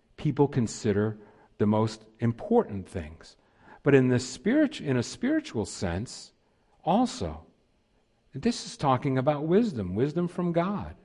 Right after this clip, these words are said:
Wisdom from God. Do we consider that a treasure? And, and then, and then the benefit that comes from that. You will understand the fear of the Lord. The fear of the Lord, the Bible says, is the beginning of wisdom. The fear of the Lord, the,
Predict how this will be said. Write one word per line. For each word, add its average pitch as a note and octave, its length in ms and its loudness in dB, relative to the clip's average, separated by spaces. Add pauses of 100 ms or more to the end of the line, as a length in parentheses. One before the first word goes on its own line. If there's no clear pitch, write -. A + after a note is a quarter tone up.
(1200)
Wisdom D3 340 2
from F3 220 -2
God. E3+ 320 -2
Do A2+ 80 0
we C3+ 120 2
consider D#3 520 -2
that C#3+ 240 0 (180)
a C#3+ 100 -2
treasure? D3+ 640 -4 (600)
And, D3 240 2 (300)
and E3 200 4
then, E3+ 320 0 (320)
and E3+ 180 0
then E3+ 160 4
the E3 80 4
benefit E3+ 600 2
that B2+ 180 -4
comes G#3+ 260 0
from G#2 260 -4
that. E2 240 -6 (580)
You C#3+ 160 2
will C3+ 160 4
understand D3+ 720 2
the B2+ 40 0
fear C#3+ 320 2
of B2+ 100 0
the C3 60 -2
Lord. C#3 280 2
The G#2 80 0
fear G#3+ 360 4
of F#3 100 2
the D3+ 80 2
Lord, D#3+ 320 2
the C3+ 60 -2
Bible A2 300 -2
says, B2+ 280 -2
is C3 200 -6
the D#3 100 0
beginning F#3+ 500 2
of G2 140 -2
wisdom. E2+ 440 -6 (1400)
The A#2 80 -4
fear G3 380 6
of F#3 100 4
the E3+ 80 2
Lord, F3 340 6
the, B2 140 4